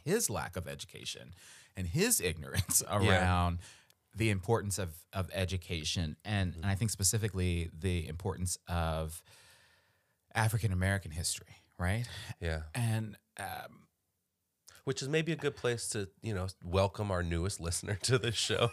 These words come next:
Speaker 1: <laughs>
Speaker 2: Thanks so much for joining us this week, Ron.
Speaker 1: Yeah.
Speaker 2: Um, you know, hope you're listening.
Speaker 1: Yeah, right?
Speaker 2: <laughs>
Speaker 1: Um, I, I think, and, uh,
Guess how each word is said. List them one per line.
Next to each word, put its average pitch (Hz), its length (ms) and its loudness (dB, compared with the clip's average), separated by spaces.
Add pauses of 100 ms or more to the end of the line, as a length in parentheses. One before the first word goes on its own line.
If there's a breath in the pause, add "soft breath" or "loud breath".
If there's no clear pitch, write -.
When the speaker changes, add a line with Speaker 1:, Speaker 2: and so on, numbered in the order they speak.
(140)
Speaker 1:
<laughs> - 280 6
Speaker 2:
Thanks 170 680 12
so 104 140 2
much 95 180 0
for - 120 -2
joining 104 340 4
us 95 100 0
this 95 200 0
week, 95 160 0
Ron. 95 500 6
Speaker 1:
Yeah. 151 880 4
Speaker 2:
Um, 85 160 -2 (120)
you 104 120 -4
know, 90 180 0 (140)
hope 104 220 -4
you're 120 100 -2
listening. 82 440 -4
Speaker 1:
Yeah, 214 400 2
right? 131 360 4
Speaker 2:
<laughs> 359 160 -4 (300 loud breath)
Speaker 1:
Um, 110 420 4 (100)
I, 127 140 2 (120)
I - 20 -2
think, 160 480 -4
and, 156 180 2
uh, - 40 -12